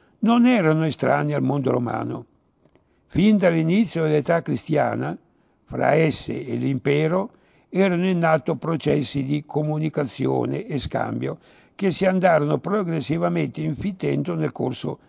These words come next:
del tempo. Accanto ai traffici propriamente commerciali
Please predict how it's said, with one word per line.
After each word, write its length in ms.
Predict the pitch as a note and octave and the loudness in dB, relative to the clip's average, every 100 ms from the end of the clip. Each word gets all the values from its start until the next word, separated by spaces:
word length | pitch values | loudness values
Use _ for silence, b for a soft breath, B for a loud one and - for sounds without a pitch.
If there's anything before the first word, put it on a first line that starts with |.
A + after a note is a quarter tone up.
| b _ | b _
del 280 | C3 C3+ | -6 -6
tempo. 460 | - A#2+ G#2+ - - _ _ _ _ _ _ _ _ b b b b _ | -4 -6 -4 -10 -14 _ _ _ _ _ _ _ _ b b b b _
Accanto 520 | D#3+ - G3+ C4+ G3 | -6 2 2 2 0
ai 140 | E3 | -2
traffici 600 | - C#3 E3 C3 C3+ D3 D3 | 0 2 2 2 -4 -6 -4
propriamente 760 | D3 C3+ B2+ C#3+ D#3+ D3+ C3 | -6 -4 -2 0 -2 -4 -8
commerciali 1000 | - D#3 D3+ C3+ C#3 - B2+ A#2 B2+ D#3 | -2 0 0 0 -2 -2 0 -2 -4 -6